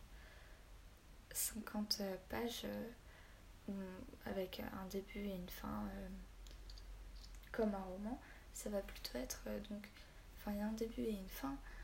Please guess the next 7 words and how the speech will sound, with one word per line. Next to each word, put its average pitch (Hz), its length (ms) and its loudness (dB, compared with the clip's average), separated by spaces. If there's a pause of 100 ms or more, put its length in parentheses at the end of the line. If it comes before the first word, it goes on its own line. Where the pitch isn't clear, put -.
(720)
et 220 80 6
on 202 80 4
va 196 140 2
voir, 214 340 2
euh, 190 260 0 (1300)
la, 190 160 2 (4000)
l'année, 202 540 6